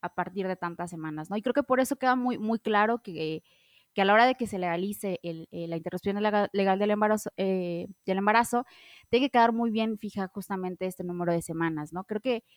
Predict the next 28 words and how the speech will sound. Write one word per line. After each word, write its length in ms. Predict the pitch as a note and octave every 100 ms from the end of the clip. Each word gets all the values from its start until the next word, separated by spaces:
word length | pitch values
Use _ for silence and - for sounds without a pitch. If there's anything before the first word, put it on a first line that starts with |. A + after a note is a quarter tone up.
| _ _
creo 120 | A#3
que 80 | C#4+
más 220 | C#4 C4+
allá 280 | B3+ A#3 A#3
de, 180 | A#3
de 140 | F3+ F#3
discutir 640 | F3+ - E3+ - G#3 G#3+
si, 320 | - - E3+ E3+
si 140 | F3+
hay 140 | F#3 F3+
vida 420 | G#3+ A3+ G3 F3
o 60 |
no, 240 | F3+ G3 A#3
eh, 140 | G3
el 260 | - G3 G#3
discutir 460 | G3 - G#3 A#3+ B3+
a 60 |
partir 340 | - G3 G#3 G3+
de 100 | G3
qué 140 | F#3+
semanas, 680 | F3+ F3 F#3+ A3 A3+ A3+ G#3
el 100 | F#3+
discutir 380 | - - F3+
a 80 | F#3
partir, 260 | - F#3 G3 - - -
porque 160 | A#3+
justamente, 640 | A#3 D4 D#4 D4 C#4 C#4+ -
eh, 460 | F#3 F3 E3+ E3+